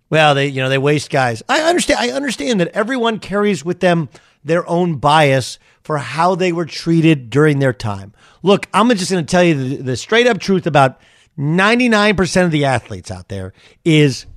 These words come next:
no matter how good it went, it could have gone better if not for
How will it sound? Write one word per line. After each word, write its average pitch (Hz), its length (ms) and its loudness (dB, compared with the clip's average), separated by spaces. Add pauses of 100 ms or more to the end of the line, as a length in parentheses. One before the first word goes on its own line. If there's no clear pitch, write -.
(1120)
no 147 80 -2
matter 190 180 4
how 196 240 2
good 240 220 0
it 202 120 0
went, 165 340 2 (180)
it 127 160 -8
could 226 220 4
have 214 80 2
gone 190 240 2
better 135 360 2 (160)
if 151 200 -2
not 160 280 0
for 147 340 4